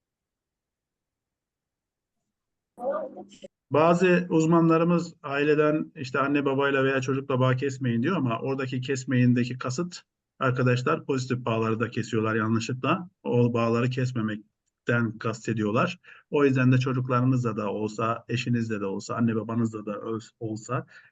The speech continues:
negatif bağları kesmenin de herhangi bir zarar yok. Evet. Ee, Deniz hocam zamanımız var herhalde. Ee, biraz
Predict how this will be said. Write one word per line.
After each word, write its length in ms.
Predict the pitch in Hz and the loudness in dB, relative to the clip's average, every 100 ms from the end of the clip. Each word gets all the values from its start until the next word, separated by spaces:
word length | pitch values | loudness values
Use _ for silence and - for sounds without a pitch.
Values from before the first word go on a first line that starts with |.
| - | -2
negatif 440 | 131 123 120 - | 0 0 -2 -4
bağları 380 | 117 110 110 110 | -2 -2 -2 -4
kesmenin 480 | 117 117 113 110 107 | -6 -6 -4 -4 -6
de 60 | |
herhangi 540 | 110 113 113 110 113 110 | -6 -6 -4 -4 -4 -2
bir 260 | 127 - - _ - | 0 -2 -8 _ -6
zarar 480 | 123 117 117 147 156 - | 0 2 4 2 0 -6
yok. 440 | 135 110 - - _ _ _ _ _ _ _ _ _ _ _ _ _ _ _ | 0 2 0 -12 _ _ _ _ _ _ _ _ _ _ _ _ _ _ _
Evet. 460 | 226 190 110 104 - _ _ _ _ _ _ _ _ _ _ _ _ _ _ _ - | 2 4 4 0 -16 _ _ _ _ _ _ _ _ _ _ _ _ _ _ _ -4
Ee, 60 | |
Deniz 460 | 120 120 120 147 156 | 0 2 0 0 -2
hocam 280 | 156 170 151 | 0 0 0
zamanımız 560 | 147 156 156 160 190 170 | 0 0 0 0 -2 0
var 200 | 131 117 | 2 2
herhalde. 520 | 113 110 113 160 233 - _ _ _ _ _ - | 0 0 0 -2 -2 -12 _ _ _ _ _ -8
Ee, 800 | 120 113 113 110 113 113 117 117 | -4 -4 -4 -6 -6 -6 -6 -4
biraz 440 | 135 135 131 131 | -4 -4 -8 -12